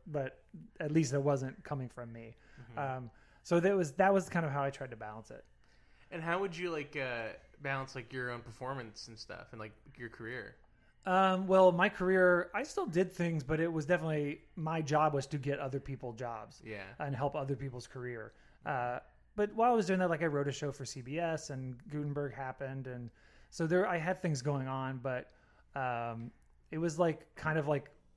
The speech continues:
Speaker 1: a lot of people in comedy, until you start getting real work, you have a day job.
Speaker 2: Right.
Speaker 1: And so running the theater was kind of my day job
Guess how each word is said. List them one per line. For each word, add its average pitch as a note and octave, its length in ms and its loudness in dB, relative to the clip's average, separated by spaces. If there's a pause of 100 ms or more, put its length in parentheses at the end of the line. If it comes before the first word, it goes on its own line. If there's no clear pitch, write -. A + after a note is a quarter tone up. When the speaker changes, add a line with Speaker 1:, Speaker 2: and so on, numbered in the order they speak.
(160)
Speaker 1:
a F3 60 0
lot G3 200 4
of - 100 4
people D3+ 300 0
in C3 80 -2
comedy, C3 600 -4 (120)
until D3 340 0
you C#3 220 0
start C#3 480 -2 (1040)
getting C#3 340 0
real C3+ 220 2
work, C#3+ 480 2
you C#3+ 160 -2
have C3+ 120 0
a B2 40 -4
day B2 200 -4
job. G#2 300 -8 (220)
Speaker 2:
Right. G2 240 -10
Speaker 1:
And C#3 160 -2
so D3 120 2
running D3 300 4
the C3 80 0
theater C3+ 320 0
was B2+ 160 -6
kind C3+ 180 -6
of A#2+ 120 -10
my A#2 180 -8
day A#2 220 -8
job G#2+ 300 -8